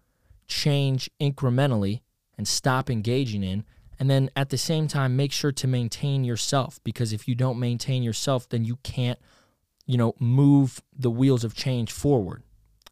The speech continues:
At the same time, it's gonna be pretty much universally helpful to start the self-growth process in any kind of structured way,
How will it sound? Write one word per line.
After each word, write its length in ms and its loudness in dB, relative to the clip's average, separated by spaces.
At 140 -4
the 80 -2
same 320 2
time, 400 -2
it's 360 0
gonna 220 4
be 420 2
pretty 180 -2
much 200 2
universally 720 2
helpful 420 -2
to 160 -6
start 500 2
the 80 -4
self-growth 720 2
process 640 0
in 200 -2
any 220 2
kind 260 -2
of 100 -4
structured 460 -4
way, 340 0